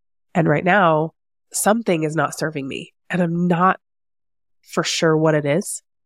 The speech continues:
but I'm incredibly invested in figuring it out. And that's where I land. <laughs> It feels,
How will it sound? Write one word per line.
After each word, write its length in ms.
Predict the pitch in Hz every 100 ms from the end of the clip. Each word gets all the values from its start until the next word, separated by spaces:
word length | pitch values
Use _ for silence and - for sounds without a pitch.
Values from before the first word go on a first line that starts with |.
| _ _ _ _ _ -
but 120 | 170
I'm 180 | 160 156
incredibly 640 | 156 - - 165 160 170 156
invested 580 | 156 - - - - - _ _ -
in 120 | 151
figuring 440 | - 147 135 131 117
it 80 |
out. 160 | 139 - _ _ _ _ _ _ _ _ -
And 160 | 175
that's 220 | 170 170 -
where 120 | 165
I 80 | 185
land. 440 | 208 - - -
<laughs> 80 | 233 - _ _ _ _ _ _
It 200 | 147 - _
feels, 760 | 190 180 175 165 160 - -